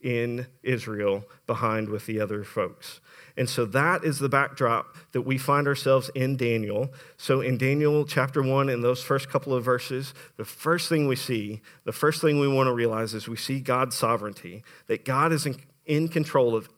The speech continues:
every bit of what we've just read. In, in those first couple of verses,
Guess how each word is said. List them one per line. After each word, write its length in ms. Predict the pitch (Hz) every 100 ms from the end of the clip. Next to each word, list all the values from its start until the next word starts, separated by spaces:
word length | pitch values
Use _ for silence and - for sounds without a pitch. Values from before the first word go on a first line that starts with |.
| 151
every 360 | 160 143 151
bit 360 | 127 127 120 - -
of 160 | 110
what 240 | 110 131 127
we've 200 | 123 117
just 260 | 117 -
read. 340 | 104 92 92 117 - - - _ _ 320 -
In, 320 | 131 127 127 147
in 140 | 131
those 160 | 127 127
first 240 | 143 -
couple 200 | 139 131
of 60 | 120
verses, 480 | 127 127 107 98